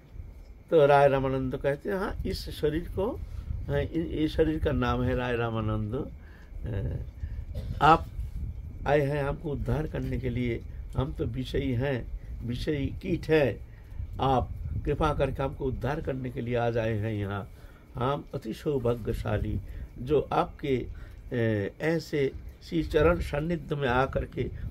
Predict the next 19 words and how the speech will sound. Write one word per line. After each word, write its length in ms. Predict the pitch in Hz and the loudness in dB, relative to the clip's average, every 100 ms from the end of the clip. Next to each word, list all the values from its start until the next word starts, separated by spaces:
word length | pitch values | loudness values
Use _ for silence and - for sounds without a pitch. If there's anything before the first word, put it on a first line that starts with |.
| - | 4
पवित्र 420 | 147 202 - - | 4 4 0 -2
होने 260 | 117 120 120 | -2 -2 -4
का 120 | 120 | -4
हमको 240 | 120 - | -6 -6
मौका 440 | 123 104 104 107 160 | -4 -2 -2 -4 -6
मिल 220 | 120 113 | -4 -4
रहा 340 | 104 104 - | -4 -4 -4
है, 160 | - - - - - - - 151 | -6 -6 -6 -6 -6 -6 -4 -2
आप 140 | 147 | 0
हम 220 | 131 - | -2 -4
पर 120 | 135 | -6
कृपा 320 | 117 123 - 143 | -6 -8 -8 -6
कीजिए।" 500 | - - 107 123 - - - - - - - - - - - - - - - - - - - - - - - - - - - | -6 -6 -6 -6 -8 -10 -14 -18 -18 -20 -20 -20 -18 -18 -16 -16 -16 -16 -16 -16 -14 -12 -10 -10 -12 -16 -18 -18 -16 -4 6
महाप्रभु 520 | 226 277 - 277 262 | 10 10 10 4 2
कहते 340 | - 247 247 | 6 6 4
हैं, 160 | - 175 | 0 4
"दीनता 320 | 165 175 202 | 6 6 4
के 100 | 220 | 0
प्रतिमूर्ति।" 760 | 233 196 214 196 208 - 196 | 0 -2 2 2 2 -2 -4